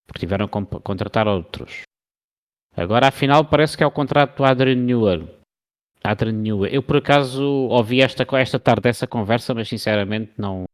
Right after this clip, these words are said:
não fui co-, não fui confirmar, porque eu gosto sempre de confirmar pelo menos umas duas, duas fontes diferentes. Ahm, mas pro-,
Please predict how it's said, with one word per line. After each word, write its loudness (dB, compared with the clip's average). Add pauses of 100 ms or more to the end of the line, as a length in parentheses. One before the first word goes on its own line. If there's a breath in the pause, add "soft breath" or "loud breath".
(240)
não -6
fui -8
co-, -8
não -6
fui -8
confirmar, -2
porque -10
eu -2
gosto -4
sempre -6
de -16
confirmar -4 (440 loud breath)
pelo -2
menos -4
umas -4
duas, -2
duas -6
fontes -8
diferentes. -10 (1040 loud breath)
Ahm, 0
mas -6
pro-, -6